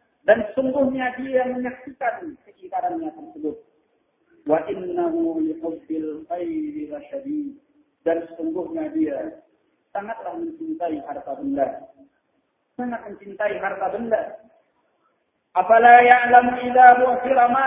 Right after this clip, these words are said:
fil qubur?" Apakah dia tidak mengetahui apabila dibangkitkan mayat-mayat yang ada di dalam kubur?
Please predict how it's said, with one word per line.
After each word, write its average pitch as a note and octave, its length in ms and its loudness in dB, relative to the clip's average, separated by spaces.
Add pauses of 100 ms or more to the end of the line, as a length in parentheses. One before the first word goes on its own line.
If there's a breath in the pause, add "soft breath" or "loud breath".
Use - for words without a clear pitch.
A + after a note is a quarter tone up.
fil C4 240 -6
qubur?" C4+ 260 -12 (1300)
Apakah C4 460 2
dia A#3+ 160 8
tidak A#3+ 240 -4
mengetahui A#3+ 720 -4 (880)
apabila B3 560 4
dibangkitkan A#3+ 960 0 (800)
mayat-mayat F4+ 680 -10 (120)
yang E3 160 -10
ada E3 240 -12
di D3+ 80 -12
dalam D3 320 -12
kubur? D#3+ 320 -16